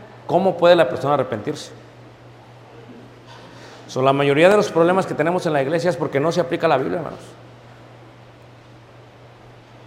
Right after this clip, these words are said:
Somos muy alcahuetes, como dice el apóstol Pablo,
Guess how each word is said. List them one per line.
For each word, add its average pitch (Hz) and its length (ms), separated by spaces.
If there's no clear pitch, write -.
Somos 151 280
muy 151 180
alcahuetes, 147 600
como 123 200
dice 123 160
el 139 60
apóstol 123 320
Pablo, 123 240